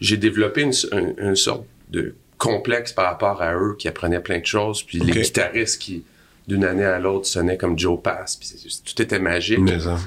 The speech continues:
Speaker 1: là-dedans. J'étais un peu complexé, mais je gardais un pied dedans. Puis je me suis dit, je vais continuer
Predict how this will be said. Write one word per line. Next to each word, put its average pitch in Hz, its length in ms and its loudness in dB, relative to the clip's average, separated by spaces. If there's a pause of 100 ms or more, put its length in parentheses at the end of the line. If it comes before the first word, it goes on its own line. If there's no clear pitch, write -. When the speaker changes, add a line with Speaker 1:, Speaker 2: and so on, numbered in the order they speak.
(180)
Speaker 1:
là-dedans. 92 560 0 (400)
J'étais - 140 -2
un 113 60 2
peu 208 120 -2
complexé, 170 580 0
mais 170 120 2
je 107 100 -2
gardais 113 240 2
un 165 80 2
pied 123 220 -2
dedans. 117 260 2
Puis 107 140 -8
je 95 40 -6
me 92 60 0
suis 92 160 -2
dit, - 40 -2
je 87 100 -2
vais 87 80 0
continuer 110 720 2